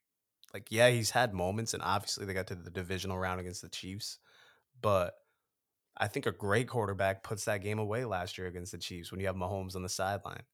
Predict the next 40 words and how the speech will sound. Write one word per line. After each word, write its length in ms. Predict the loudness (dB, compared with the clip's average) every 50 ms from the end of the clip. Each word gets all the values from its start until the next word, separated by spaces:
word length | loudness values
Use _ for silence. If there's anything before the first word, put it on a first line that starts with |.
| _ _
I 80 | -6
mean, 120 | 0 6 6
obviously 280 | 6 6 6 4 0
you 80 | 2 4
gotta 240 | 4 4 4 2 -2 _ _ _ _ _ _ _ _ _ _ _
give 180 | 0 2 2
some 240 | 4 2 2 2 0
to 60 | -2
their 100 | -4 -6
defense 480 | -6 -6 -8 -10 -6 -4 -4 -4 -2 -2
there. 100 | -2 -2
Their 100 | -2 -4
defense 360 | -8 -8 -8 -6 -4 -6 -4
could 120 | -4 -4 -4
have 80 | -2
done 160 | -2 -2 0
more. 260 | 0 0 0 0 0 -2
I 60 | -2
mean, 140 | -2 -4 -4
they 60 | -4
allowed 440 | -4 -2 2 2 2 2 0 -2 -10 _ _ _ _ _ _ _
Henne 240 | _ -2 0 0 0
to 80 | -2 -2
go 140 | 0 0
on 100 | 0 2
a 60 | 0 0
long 260 | 0 0 0 0 -2
drive, 380 | 0 4 6 6 6 4 2 -2 _ _ _ -20 -20 _ _ _ _ -14 0
but, 260 | 2 4 4 6 6
uh, 300 | 4 4 4 2 0 -4 -10 _ _ _ _ _ _ _
<laughs> 400 | _ _ _ _ _ _ _ _
I 60 | -4 -4 -2 -2 -4 -4 -4 -2 -2
mean, 80 | -2
a 60 | -2
great 260 | -2 2 2 2 2 2
quarterback, 420 | 0 0 0 0 0 -2 0 0
like, 140 | 0 0 0
if 80 | 6
that's 200 | 6 8 6 6
Herbert, 440 | 4 2 0 2 2 0 -2 -2 -4